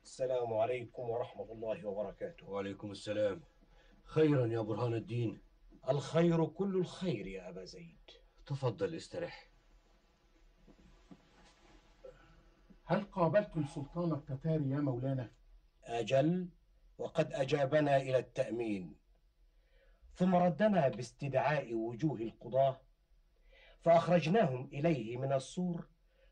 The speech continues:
Speaker 1: فأحسن الرجل اللقاء وكتب لنا الرقاع بالأمان، واتفقنا معه على فتح المدينة من الغد، وتصرف الناس في المعاملات،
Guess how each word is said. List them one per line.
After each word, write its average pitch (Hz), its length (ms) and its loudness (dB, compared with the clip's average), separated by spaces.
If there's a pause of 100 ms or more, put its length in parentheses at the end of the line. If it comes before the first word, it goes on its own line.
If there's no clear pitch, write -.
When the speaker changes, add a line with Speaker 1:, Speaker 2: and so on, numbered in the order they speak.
Speaker 1:
فأحسن 170 720 0
الرجل 123 440 -2
اللقاء 120 720 -2 (540)
وكتب 123 520 -2
لنا 131 260 0
الرقاع 127 680 -2
بالأمان، 117 720 -6 (840)
واتفقنا 170 680 2
معه 143 460 2
على 139 320 0
فتح - 420 -2
المدينة 139 840 -2
من 180 260 0
الغد، 196 420 -6 (960)
وتصرف 170 640 0
الناس 139 360 -6
في - 140 -6
المعاملات، 98 880 -6